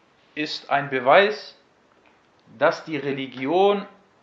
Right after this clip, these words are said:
auf die Offenbarungstexte und Überlieferungen aufgebaut ist und nicht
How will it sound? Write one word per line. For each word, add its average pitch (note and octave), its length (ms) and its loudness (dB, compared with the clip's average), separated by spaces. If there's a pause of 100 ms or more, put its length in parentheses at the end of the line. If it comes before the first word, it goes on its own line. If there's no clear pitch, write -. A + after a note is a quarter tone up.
(380)
auf - 260 0
die D#3 160 -8
Offenbarungstexte D3 1500 2 (500)
und D3 280 -10
Überlieferungen D#3 920 -4 (160)
aufgebaut B2 640 0
ist - 360 -12 (640)
und B2+ 260 -16
nicht G#3+ 420 -2